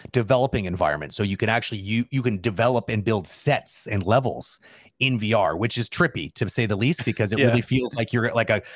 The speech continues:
Speaker 1: this, this disembodied sort of godlike being that can just, like, build worlds,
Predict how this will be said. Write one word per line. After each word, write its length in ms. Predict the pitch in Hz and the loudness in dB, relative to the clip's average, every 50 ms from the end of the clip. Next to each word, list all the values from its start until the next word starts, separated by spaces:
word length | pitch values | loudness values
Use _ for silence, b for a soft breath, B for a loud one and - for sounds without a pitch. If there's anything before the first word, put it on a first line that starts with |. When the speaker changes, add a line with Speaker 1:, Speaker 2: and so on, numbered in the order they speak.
| B B B | B B B
Speaker 1:
this, 260 | - 120 - - - b b b b | -2 -2 -2 -2 -10 b b b b
this 220 | - 120 110 - - - 131 | -2 -2 -2 -2 -6 -4 0
disembodied 760 | 120 156 - - 139 120 113 131 143 135 143 131 123 101 - | 0 0 2 2 0 4 4 4 4 4 4 2 0 -2 -4
sort 220 | - - 151 127 123 | -4 -2 0 0 0
of 180 | 107 - - B B B B B - 107 | -2 -4 -8 B B B B B -8 -2
godlike 520 | 104 147 143 147 160 147 135 143 135 113 98 | 2 4 6 6 4 4 4 2 2 2 2
being 380 | 113 139 147 156 147 131 127 | 2 4 4 4 4 4 2
that 140 | 107 - - | 0 0 0
can 180 | - - 185 147 | 0 0 0 0
just, 340 | 101 - 151 139 - - - | 2 0 0 0 0 0 0
like, 240 | 139 123 98 104 98 | 0 0 0 0 2
build 400 | 104 139 143 139 143 143 127 117 107 | 2 4 4 4 4 4 2 4 4
worlds, 680 | 131 135 143 147 135 131 120 113 113 98 - - | 4 4 6 4 4 4 2 0 -2 -2 -4 -8